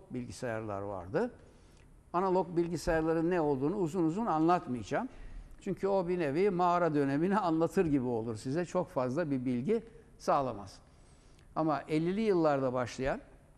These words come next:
dijital bilgisayar dönemi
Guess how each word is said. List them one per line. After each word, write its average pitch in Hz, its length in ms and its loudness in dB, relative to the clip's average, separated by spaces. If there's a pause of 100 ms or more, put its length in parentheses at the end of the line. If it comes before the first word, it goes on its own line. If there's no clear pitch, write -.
(760)
dijital 143 560 2 (560)
bilgisayar 131 640 0
dönemi 113 440 -4